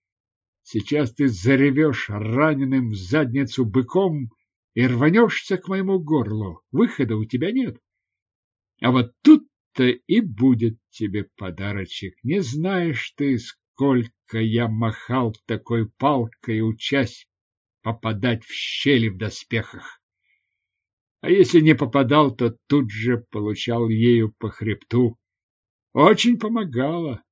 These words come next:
меткости. Ну, мой ласковый, выбирай. Кадык, печень или просто по лбу? Спасибо Друнгарию Георгию.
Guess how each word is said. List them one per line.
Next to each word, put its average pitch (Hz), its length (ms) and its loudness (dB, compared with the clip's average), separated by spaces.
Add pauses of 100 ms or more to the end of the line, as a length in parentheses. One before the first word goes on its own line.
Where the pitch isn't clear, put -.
(120)
меткости. - 1040 -4 (1000)
Ну, 247 520 8 (320)
мой 226 340 6
ласковый, 185 840 2
выбирай. 185 800 2 (760)
Кадык, 165 840 4
печень 208 680 4
или 139 440 0 (100)
просто 170 500 -2
по 196 400 2
лбу? 180 360 0 (960)
Спасибо 147 960 0
Друнгарию 139 1000 0
Георгию. 143 1120 2